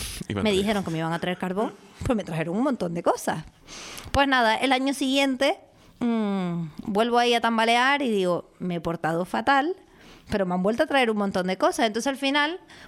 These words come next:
Speaker 2: pues pierden la autoridad también hasta los Reyes Magos, ¿no? Porque al final decimos, "Son tan magos que no nos van, no van a ser capaces de dejarme el carbón". Entonces yo creo que tenemos que, que cambiar, que buscar recursos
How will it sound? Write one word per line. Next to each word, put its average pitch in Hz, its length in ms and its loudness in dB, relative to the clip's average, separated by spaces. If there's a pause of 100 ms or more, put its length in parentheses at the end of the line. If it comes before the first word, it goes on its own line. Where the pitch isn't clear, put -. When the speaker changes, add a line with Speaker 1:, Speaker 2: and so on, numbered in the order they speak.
Speaker 2:
pues 254 140 0
pierden 277 300 2
la 277 80 2
autoridad 262 480 0
también 262 280 2
hasta 277 160 0
los 214 140 2
Reyes 226 260 2
Magos, 175 360 0
¿no? 190 180 -2 (240)
Porque 196 420 2
al 208 100 -2
final 208 260 -2
decimos, 185 340 -4
"Son 220 180 -2
tan 240 140 0
magos 247 380 2
que 185 240 -4
no 190 100 -2
nos 208 220 0
van, 196 200 0
no 214 140 2
van 220 140 2
a 220 40 0
ser 220 160 -2
capaces 208 340 0
de 202 40 4
dejarme 175 320 0
el 160 80 -8
carbón". 131 380 -4 (560)
Entonces 269 340 2
yo 294 80 2
creo 285 220 0
que 254 80 -2
tenemos 233 380 0
que, 208 340 -2
que 185 100 -2
cambiar, 165 420 -2
que 160 80 -8
buscar 165 360 -4
recursos 240 560 -2